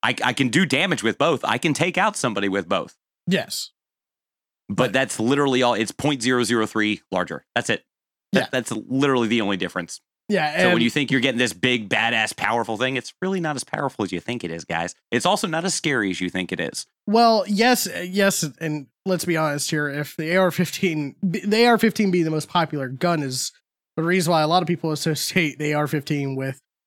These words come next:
Speaker 2: great tragedies, because a lot of times in these mass shooting incidents, uh, in American history, uh, they use the A R fifteen.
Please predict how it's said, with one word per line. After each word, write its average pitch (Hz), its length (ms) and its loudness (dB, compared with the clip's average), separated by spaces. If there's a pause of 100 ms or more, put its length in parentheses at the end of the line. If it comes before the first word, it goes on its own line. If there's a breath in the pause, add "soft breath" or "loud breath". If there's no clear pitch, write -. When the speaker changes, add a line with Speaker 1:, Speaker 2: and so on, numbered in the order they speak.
(280)
Speaker 2:
great 127 140 -4
tragedies, 196 680 4
because 160 300 -2
a 151 40 -6
lot 269 200 4
of 240 80 -2
times 196 420 2
in 170 120 -4
these 156 300 -4
mass 156 280 0
shooting 156 320 -2
incidents, 147 600 -6
uh, 151 600 -2 (360)
in 143 360 -6 (100)
American 151 340 -2
history, 139 580 -4 (580)
uh, 123 220 -2
they 135 120 -2
use 156 480 6
the 170 140 2
A 135 80 -4
R 131 160 -4
fifteen. - 420 -6